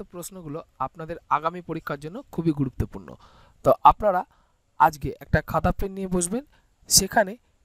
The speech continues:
এই আজকে আমরা পঞ্চাশটা প্রশ্ন আলোচনা করব। তা যে প্রশ্নটা আপনার সঠিক রাইট হচ্ছে সেটা রাইট চিহ্ন দেবেন, আর যেটা ভুল হচ্ছে সেটা ক্রস মার্ক করবেন।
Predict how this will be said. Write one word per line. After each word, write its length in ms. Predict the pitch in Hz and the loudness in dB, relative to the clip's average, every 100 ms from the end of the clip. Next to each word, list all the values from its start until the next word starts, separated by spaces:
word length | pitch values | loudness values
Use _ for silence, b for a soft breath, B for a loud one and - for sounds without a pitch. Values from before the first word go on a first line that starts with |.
| - | -2
এই 120 | 180 - - | -2 -2 2
আজকে 220 | 170 170 196 160 | 2 2 -6 -4
আমরা 180 | 170 170 175 | -2 -2 -2
পঞ্চাশটা 420 | 165 180 185 208 - | -2 2 2 2 2
প্রশ্ন 200 | 175 - 151 | 0 4 4
আলোচনা 280 | 165 190 185 156 | 4 0 -2 -4
করব। 180 | 139 151 - | -2 -4 -6
তা 80 | 160 143 | -6 -4
যে 80 | 170 190 | -4 2
প্রশ্নটা 320 | 190 208 196 190 | 2 2 0 0
আপনার 180 | 190 175 | 0 0
সঠিক 240 | 160 190 190 | 0 -4 -8
রাইট 140 | 180 180 | -6 -4
হচ্ছে 200 | 185 196 - - | -2 -4 -6 -12
সেটা 180 | - 156 151 | -8 -4 -2
রাইট 160 | 151 - | -2 -4
চিহ্ন 140 | 185 190 185 | -10 -8 -6
দেবেন, 160 | 233 247 - | -6 -6 -10
আর 80 | 143 | -10
যেটা 140 | 147 156 131 | -6 -6 -2
ভুল 120 | 156 175 | -4 -2
হচ্ছে 140 | - - | -4 -4
সেটা 160 | 160 143 | -6 0
ক্রস 200 | 147 156 165 | 2 2 0
মার্ক 140 | 156 - | -8 -4
করবেন। 220 | 123 147 | -4 -4